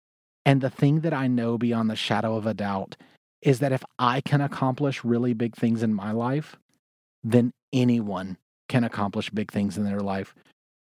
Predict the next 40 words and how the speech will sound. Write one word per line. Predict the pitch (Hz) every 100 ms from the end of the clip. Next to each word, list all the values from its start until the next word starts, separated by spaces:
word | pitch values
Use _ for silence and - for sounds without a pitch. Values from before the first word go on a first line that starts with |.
| _
because | 127 120 123
I | 120 120
have | 117 120
a |
lot | 110 107 117
of | 113
doubts | 98 95 - - _ _
and | - 110
I |
have | 98 107
a |
lot | 104 98 101
of | 113
worries | 107 98 98 95 - -
and | 107
I | 101
have | 104
a |
lot | 101 98 107
of | -
concerns | 127 - 113 104 101 98 - - - - -
and | 120
I | 113
have | 107 113
a | 107
lot | 101 104
of | 110
negative | 110 104 107 123 -
self-talk | - 123 - - 107 101 - _ -
in | 110
my | 113 104
past | 101 - 107 147 - - - _ _ _ _ _ _ _ _ _ _ _ _ _ _ _
that | 117 117 110
one | 107 117 120
day | 110 107
I | 107
said, | - 110
"Enough | 104 98 95
is | 113
enough," | 117 104 90 - -